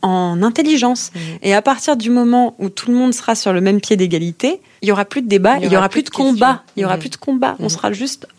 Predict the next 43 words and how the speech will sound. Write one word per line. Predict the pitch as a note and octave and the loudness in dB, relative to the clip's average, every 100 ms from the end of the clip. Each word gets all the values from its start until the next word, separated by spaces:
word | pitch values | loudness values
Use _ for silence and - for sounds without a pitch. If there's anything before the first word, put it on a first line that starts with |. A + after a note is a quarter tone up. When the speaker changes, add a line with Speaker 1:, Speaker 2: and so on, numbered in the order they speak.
| _ | _
Speaker 1:
on | F#3+ | -12
sera | - - | -10 -6
juste | F#3+ C4 | 0 2
dans | A#3 | 2
le | G3 | 2
vivre | F#3+ A3 A3 | 4 2 2
ensemble | G3+ G3 G#3+ C4 G3+ | 0 0 2 2 2
et | |
ce | F3+ | -4
sera | - G#3 | -6 -4
parfait. | - - - F#3+ - - - - - - | -4 -6 -6 -10 -10 -20 -20 -20 -20 -12
Je | - | -4
suis | |
un | D#3+ | -4
peu | D#3+ | -2
utopiste, | F3+ F3+ F3+ D#3 D3+ C#3+ | -2 -4 -4 -8 -10 -8
hein, | D3+ | -6
peut-être, | D#3+ D#3+ D#3+ D#3+ D#3+ | -4 0 -2 0 -2
mais | D#3+ | -2
bon. | D#3 - - | -4 -6 -6
Speaker 2:
Qu'est-ce | C#4 C4 | -4 -4
que | - | -4
vous | A#3+ G3+ G#3+ G#3+ G3+ F#3+ F#3 | -4 -2 -6 -6 -8 -10 -6
pourriez | - G3+ G3 | -4 -2 -2
faire, | G3 C4 D4 | -2 0 0
vous, | A#3+ A#3+ | 2 2
à | F3+ | 2
votre | F3+ - | 0 -2
échelle, | F#3+ - A3 A#3 | -6 -2 -2 -2
pour | A3 F#3+ | -6 -8
que | F#3 | -8
ça | - F3+ E3+ | -6 -4 -2
bouge | E3 D#3+ G3 A3 G#3+ | -4 -6 -6 -4 -4
encore ? | G#3+ - G#3+ A#3+ C4+ - | -4 0 2 2 -2 -8
Est-ce | F#3 - | -8 -8
que | - F#3 | -6 -6
c'est | - G3+ F#3+ - | -4 -2 -2 -2
intervenir | F#3 F#3 F3+ F#3 F#3+ | -2 -2 -4 -2 -2
aussi | F3+ - | -4 -4
dans | F#3+ | -4
des | F3+ F3 F3 | -2 -4 -4
écoles, | - A3+ A#3+ C4+ C#4 - | -2 2 2 0 -6 -8
Speaker 1:
Hmm ? | A3 | -4